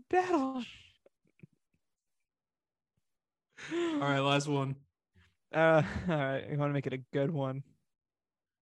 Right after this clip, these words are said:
Speaker 2: It doesn't matter. I'm not gonna get it right.
Speaker 1: <laughs> Panamanian petting zoo.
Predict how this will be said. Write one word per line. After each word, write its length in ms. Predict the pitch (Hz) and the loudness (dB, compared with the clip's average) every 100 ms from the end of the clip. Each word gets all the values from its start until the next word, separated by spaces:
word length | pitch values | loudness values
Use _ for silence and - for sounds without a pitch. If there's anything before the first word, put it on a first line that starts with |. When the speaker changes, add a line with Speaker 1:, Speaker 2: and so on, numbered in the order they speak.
| _ _ | _ _
Speaker 2:
It 80 | 151 | -2
doesn't 180 | 190 151 | 2 4
matter. 180 | 151 139 | 4 2
I'm 80 | 202 | 2
not 100 | 220 | 0
gonna 440 | - - - 170 | -2 -4 2 4
get 80 | - | 2
it 60 | - | -4
right. 1200 | 233 - - - _ _ _ _ _ _ - 240 | -4 -4 -8 -16 _ _ _ _ _ _ -16 -14
Speaker 1:
<laughs> 0 | - - 180 - - - - - - - - _ | -12 -12 -12 -14 -18 -18 -20 -20 -20 -20 -20 _
Panamanian 720 | - 175 180 175 180 180 175 | 2 4 6 6 8 8 6
petting 340 | 151 165 156 147 | 6 4 4 4
zoo. 220 | 135 131 | 4 4